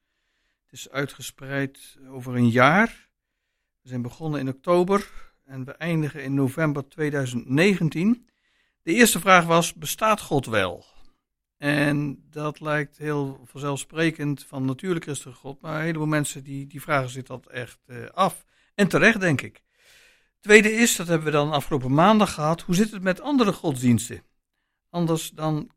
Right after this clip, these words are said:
het christendom." De volgende wordt:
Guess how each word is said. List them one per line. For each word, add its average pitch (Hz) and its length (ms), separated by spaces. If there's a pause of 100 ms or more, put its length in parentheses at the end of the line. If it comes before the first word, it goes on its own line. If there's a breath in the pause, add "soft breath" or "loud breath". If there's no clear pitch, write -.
(300)
het 143 140
christendom." 135 580 (1200)
De 143 100
volgende 226 380
wordt: 165 520